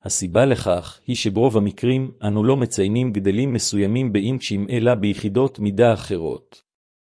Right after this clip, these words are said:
סמ"ם היא אחת מיחידות המידה הפופולריות ביותר לציון גודל של כל דבר כזה או אחר.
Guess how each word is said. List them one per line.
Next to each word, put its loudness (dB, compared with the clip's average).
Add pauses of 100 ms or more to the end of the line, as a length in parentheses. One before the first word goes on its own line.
(340)
סמ"ם -2
היא 2
אחת 0
מיחידות 0
המידה 2
הפופולריות 0
ביותר 2
לציון 0
גודל 2
של -2
כל 4
דבר 2
כזה 0
או 2
אחר. -4